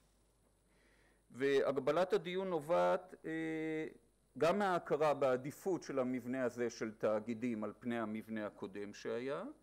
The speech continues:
וגם מההכרה בכך שאין בשלב זה היתכנות פוליטית לשינוי המצב ולחזרה למציאות שהייתה לפני, אה, שנת אלפיים ואחת.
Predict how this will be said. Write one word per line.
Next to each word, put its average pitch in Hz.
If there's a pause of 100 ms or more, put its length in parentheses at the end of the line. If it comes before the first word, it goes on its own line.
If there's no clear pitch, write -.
(760)
וגם 185
מההכרה 185
בכך 180
שאין 180
בשלב 180
זה 170
היתכנות 165
פוליטית 170
לשינוי 143
המצב 156
ולחזרה 135
למציאות 131
שהייתה 123
לפני, 117
אה, 107
שנת 107
אלפיים 104 (600)
ואחת. 117